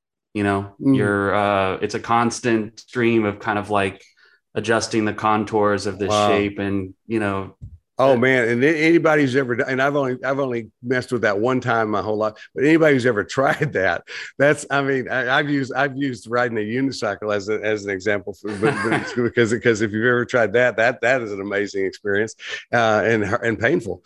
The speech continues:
Speaker 2: <laughs> experience for me. But, uh, but, but, but the pottery wheel is perfect because it has so many dimensions, and it's like,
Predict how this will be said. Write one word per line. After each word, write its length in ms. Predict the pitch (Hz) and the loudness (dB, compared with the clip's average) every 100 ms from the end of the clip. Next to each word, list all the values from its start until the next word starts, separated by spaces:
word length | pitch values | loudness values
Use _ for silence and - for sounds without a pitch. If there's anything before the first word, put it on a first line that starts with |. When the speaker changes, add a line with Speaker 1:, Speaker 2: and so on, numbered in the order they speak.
| - | -16
Speaker 2:
<laughs> 120 | - | -2
experience 640 | 123 - 127 127 - 147 - | -2 0 2 2 0 -2 -4
for 300 | - 156 123 | 0 0 2
me. 200 | 147 127 - - - | 0 0 -4 -12 -8
But, 220 | - 143 120 | 4 4 6
uh, 260 | 127 123 | 4 2
but, 240 | 117 131 120 | 2 -2 0
but, 260 | 135 113 | -2 -2
but 180 | 104 123 | -6 -2
the 80 | 117 | -4
pottery 460 | - 143 165 160 123 | 0 2 4 4 4
wheel 180 | 110 | 2
is 80 | 104 | 0
perfect 480 | - 131 151 131 95 | 0 0 0 -2 -6
because 240 | 98 117 113 | -4 -2 -2
it 100 | 120 | 2
has 260 | 123 117 | 2 2
so 240 | - 143 156 | 2 4 4
many 220 | 143 120 | 4 2
dimensions, 640 | 110 113 139 160 120 98 98 | 0 -2 -2 -2 -4 -6 -4
and 180 | 113 | -2
it's 160 | 110 107 | -2 0
like, 240 | 117 113 | 0 0